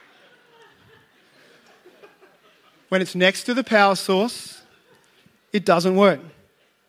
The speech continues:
And dads, in our goal to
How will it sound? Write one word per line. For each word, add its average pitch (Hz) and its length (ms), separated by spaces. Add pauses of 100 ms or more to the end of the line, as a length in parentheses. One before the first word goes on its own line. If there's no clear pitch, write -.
(1120)
And 196 140
dads, 233 300
in 220 100
our 262 180
goal 233 440
to 226 460